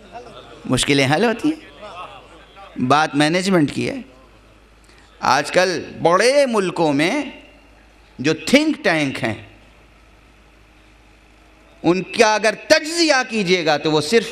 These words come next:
सोच-सोच के mismanagement करते हैं।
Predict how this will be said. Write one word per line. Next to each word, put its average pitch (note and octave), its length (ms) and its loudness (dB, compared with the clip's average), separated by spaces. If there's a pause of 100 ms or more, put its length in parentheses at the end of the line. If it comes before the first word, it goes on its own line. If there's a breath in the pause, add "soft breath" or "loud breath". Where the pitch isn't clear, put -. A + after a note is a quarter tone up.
(120)
सोच-सोच C4+ 1000 2
के B3 140 0
mismanagement F3+ 1120 -2
करते A2+ 320 -4
हैं। G2+ 200 -14